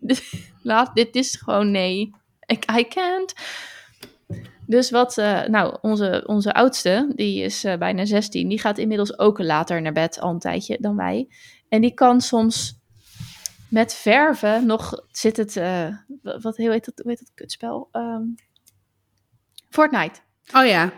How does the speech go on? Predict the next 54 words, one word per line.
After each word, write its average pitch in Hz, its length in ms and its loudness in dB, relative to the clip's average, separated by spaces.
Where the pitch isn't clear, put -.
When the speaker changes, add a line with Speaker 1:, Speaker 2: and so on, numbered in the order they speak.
Speaker 1:
Ja, 196 200 -6
zit 208 180 -12
hij 202 80 -6
dan 160 160 -10
te 175 120 -12
spelen. - 680 -12
Of 294 200 0
soms 240 280 -4
nog 202 80 -4
wel 180 140 -2
eens 202 120 -6
fifa. 220 520 -2
En 220 160 0
dat, 208 260 -2
eh, 202 180 0
nou, 226 160 -6
dat, 233 240 -10
dat 254 280 -4
zijn 247 220 2
hartstikke 233 420 0
gezellige 220 580 2
geluiden, 180 420 0
want 220 140 -2
hij 202 120 2
lacht 220 240 2
zich - 160 -6
scheel. 208 480 0
En, 208 300 4
eh, 185 340 -2
maar 220 240 2
dat 226 140 -2
is 247 180 -2
wel 247 300 2
een 190 180 -2
brul 202 440 4
of - 140 -8
een 196 160 -2
gil 214 480 0
of - 160 -6
een 180 380 -6
lach. 202 520 2
Nou, - 280 -6
dan, 185 180 -2
het 196 120 -8
moment 214 260 2
dat 190 120 -4
ik 190 120 -6
dat 254 180 2
hoor 190 220 2
en 196 140 2
daar 196 220 4
wakker 214 260 0
van 180 200 -2
word 165 360 0